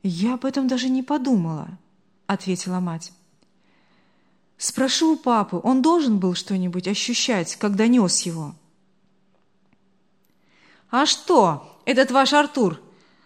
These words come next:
сам не может сказать, где он взял документы?" Уже осмелел Павел. "Действительно, я не знаю, почему детектив не спросил у него"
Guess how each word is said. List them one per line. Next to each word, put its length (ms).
сам 320
не 80
может 300
сказать, 480
где 260
он 140
взял 200
документы?" 760
Уже 280
осмелел 480
Павел. 460
"Действительно, 1000
я 220
не 100
знаю, 240
почему 380
детектив 560
не 100
спросил 560
у 60
него" 500